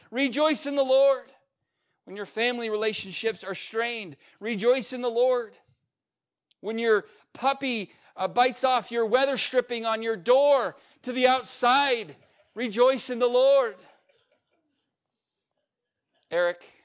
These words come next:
I'm talking to you right now. Look, when you're in the valley of life, rejoice in the Lord. Because the regularity of our rejoicing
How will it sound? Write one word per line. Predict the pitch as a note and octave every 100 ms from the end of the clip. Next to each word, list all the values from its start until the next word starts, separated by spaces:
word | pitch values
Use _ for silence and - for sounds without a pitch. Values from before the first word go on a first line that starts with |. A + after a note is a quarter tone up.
| _
I'm | C#3
talking | - E3+ E3 D3+
to |
you | E3
right | D3+ C#3 C3+
now. | C3+ C#3 _ _ _ _ _ _ _ _ _ _ _ _ _ _ _ _ _ _ _ _ _ _ _ _ _ _ _ _ _ -
Look, | -
when | F3
you're | F#3+
in | G3+
the | F3
valley | F3+ G3 G3+ F#3+ F3+
of | E3 C#3 C#3
life, | D#3+ F3 D#3 C#3 -
rejoice | C3+ C3 D#3+ E3 -
in | D3+
the |
Lord. | D3 D3+ D3+ _ _ _ _ _ _ _ _ _ _
Because | D#3 A3 A3+ G3+
the | F3+
regularity | G3 B3 A#3 A3+ A#3+ B3+ A#3+
of | G#3+
our | A3 G#3+
rejoicing | G#3 G3+ B3 A#3 A#3 G#3+ G#3